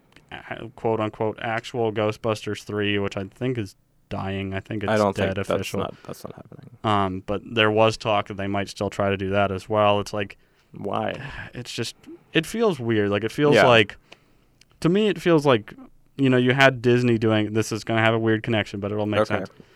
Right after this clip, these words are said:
Speaker 2: I'm on board.
Speaker 1: You had Disney doing all those, like, live action versions. Like, you had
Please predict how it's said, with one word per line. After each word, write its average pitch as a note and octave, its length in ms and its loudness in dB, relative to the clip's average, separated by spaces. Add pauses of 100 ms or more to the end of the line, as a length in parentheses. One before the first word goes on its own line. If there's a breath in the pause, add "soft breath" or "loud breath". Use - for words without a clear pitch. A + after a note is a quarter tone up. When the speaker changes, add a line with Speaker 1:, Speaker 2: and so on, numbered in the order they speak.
Speaker 2:
I'm G2+ 180 -8
on G2+ 100 -4
board. F#2+ 260 -4
Speaker 1:
You B2+ 140 2
had C#3+ 220 6
Disney C3+ 340 4
doing A#2 260 4
all A2 140 6
those, G#2+ 260 2
like, G#2 220 -2
live G#2 320 0
action G2+ 720 -2
versions. G2+ 640 -6
Like, F#2+ 160 -10
you G2 100 -6
had G2 480 -4